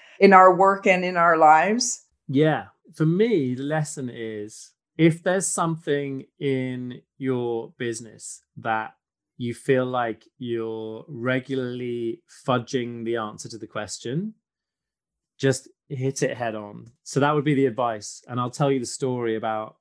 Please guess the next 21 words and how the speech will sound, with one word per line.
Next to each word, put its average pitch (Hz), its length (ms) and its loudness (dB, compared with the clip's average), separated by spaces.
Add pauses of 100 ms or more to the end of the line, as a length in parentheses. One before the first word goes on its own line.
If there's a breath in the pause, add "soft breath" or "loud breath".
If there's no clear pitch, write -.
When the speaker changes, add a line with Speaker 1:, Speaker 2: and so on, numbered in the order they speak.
Speaker 2:
why 110 280 -6
I 107 60 -14
think 113 180 -16
that's - 260 -16
a 113 40 -12
really 104 180 -8
important 110 480 -14
piece 104 200 -14
of - 40 -14
advice. 104 340 -12
When 160 300 0
I 202 140 -2
started 151 720 -4 (800)
Think 135 240 0
Productive 123 580 -6 (200)
back 160 200 -2
in 143 80 -6
two 143 140 -8
thousand 123 240 -2
and 120 100 -12
nine, 113 360 -8